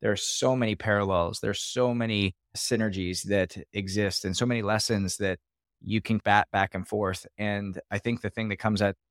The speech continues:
at the end of the day is if you're consistent and intentional, the way that you act and behave in either one of those arenas,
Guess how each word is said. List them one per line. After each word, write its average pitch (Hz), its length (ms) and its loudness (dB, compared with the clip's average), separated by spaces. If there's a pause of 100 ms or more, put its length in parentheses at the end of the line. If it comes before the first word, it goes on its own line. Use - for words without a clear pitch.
at 95 100 -4
the 104 80 -4
end 101 120 -2
of 101 40 0
the 92 60 -2
day 107 340 4 (340)
is 107 140 0
if 104 180 0
you're 107 140 6
consistent 113 800 0
and 110 140 -4
intentional, 98 800 -2 (640)
the 110 100 4
way 117 140 8
that 110 160 -2
you 107 180 -2
act 107 300 2
and 117 80 0
behave 104 480 -2
in 107 200 -6
either 120 220 0
one 113 180 -2
of 110 120 -4
those 110 200 0
arenas, 104 640 -2